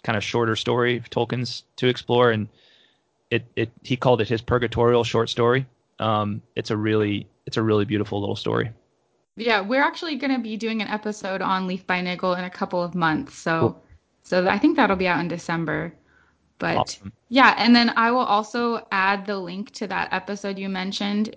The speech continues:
Speaker 2: in the show notes so that everyone can listen to your thoughts on the movie, because I didn't actually, I didn't, I haven't really written too much of my thoughts on the movie, but I was also pretty disappointed because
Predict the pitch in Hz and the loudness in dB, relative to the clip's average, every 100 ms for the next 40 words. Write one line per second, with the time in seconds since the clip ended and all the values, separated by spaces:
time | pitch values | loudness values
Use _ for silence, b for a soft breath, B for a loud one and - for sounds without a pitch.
0 | - 190 190 190 190 185 190 190 - - | -4 -2 -2 -2 0 2 0 0 -8 -14
1 | - 190 180 175 - 180 175 180 180 175 | 0 2 4 4 2 -2 -2 -4 -4 -6
2 | 180 180 175 170 170 165 165 - 151 - | -6 -6 -6 -4 -2 -2 0 2 2 2
3 | 139 165 170 165 165 175 190 185 170 B | -2 0 -2 -4 -4 -2 0 0 -2 B
4 | B B - 220 247 277 233 226 - 226 | B B 0 4 8 8 6 2 0 0
5 | 220 214 202 - - 240 349 311 254 294 | 2 2 0 -4 -4 -2 -2 0 0 0
6 | 311 277 233 190 190 196 - 196 185 185 | 0 0 0 0 -2 -6 -4 -4 -4 -6
7 | - - _ _ _ _ _ 185 180 180 | -12 -14 _ _ _ _ _ -6 0 0
8 | 185 175 - 185 185 185 185 196 190 208 | 2 0 0 -2 -2 -4 -2 -2 2 4
9 | 220 240 214 196 202 190 208 190 180 180 | 4 4 2 2 0 -4 -4 -4 -6 -4
10 | 175 - 175 175 165 185 180 180 170 170 | -4 -2 -2 -4 -4 -6 -4 -2 -2 -4